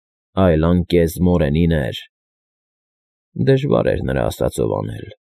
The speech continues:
վառվել հոգով։ Բոլորն էլ այստեղ փշրված մարդիկ էին, գյուղական տանջանքից փախած, եկած այն կողմերից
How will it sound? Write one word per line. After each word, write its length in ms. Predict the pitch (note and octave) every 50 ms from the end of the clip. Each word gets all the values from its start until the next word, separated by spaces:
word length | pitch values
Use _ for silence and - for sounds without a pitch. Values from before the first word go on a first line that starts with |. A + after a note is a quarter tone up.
| - -
վառվել 520 | - B2 G#2+ F#2 E2+ E2 D2 - - -
հոգով։ 480 | - - G1+ - - - - - - - _ _ _ _ _ _ _ _ _ _ _ _ _ _ _ - -
Բոլորն 520 | - G#2+ G#2 F#2+ F2 F2 F2+ F2+ E2+ D#2+
էլ 180 | C#2 C#2 C2+ B1+
այստեղ 380 | C2+ - - - E2 C2+ - -
փշրված 640 | - - - - A2 - F2 C2+ A1+ A1 A1 -
մարդիկ 480 | - E2 F2 E2 - - - - - -
էին, 300 | - - F2+ - - - _ _ _ _ _ _ _ _ _ _ _ _ -
գյուղական 640 | G#2+ A#2 A#2 A2+ G2 F#2 F2 E2+ - - E2+ E2+ E2
տանջանքից 720 | D2+ - E2+ E2 E2 D#2+ - C2+ C2+ - - - - - -
փախած, 540 | - - G1+ G1+ - - G1+ - - - - - _ _ _ _ _ _ _ _ _ _ _ _ -
եկած 500 | - G#2 G2 F2+ - E2+ E2 D#2+ - C#2+
այն 180 | B1 A#1 C2 -
կողմերից 600 | C#2+ C#2 D2 D#2 C#2+ A#1+ A1 - C#2 C2+ -